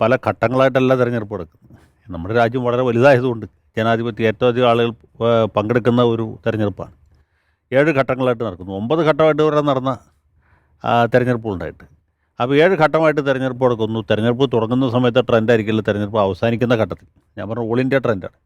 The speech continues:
സംസ്ഥാനങ്ങളിൽ പോലും, ആ, പല സംസ്ഥാനങ്ങളിലും പല ട്രെൻഡുകളുണ്ട്. ഇപ്പോൾ, അല്ല, പല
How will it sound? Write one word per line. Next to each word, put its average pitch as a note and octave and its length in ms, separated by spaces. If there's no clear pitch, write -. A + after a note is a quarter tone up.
സംസ്ഥാനങ്ങളിൽ E3+ 540
പോലും, F3 520
ആ, D3+ 240
പല C#3+ 260
സംസ്ഥാനങ്ങളിലും C#3 680
പല C3 200
ട്രെൻഡുകളുണ്ട്. A#2+ 560
ഇപ്പോൾ, G#2+ 560
അല്ല, G#2+ 200
പല B2+ 260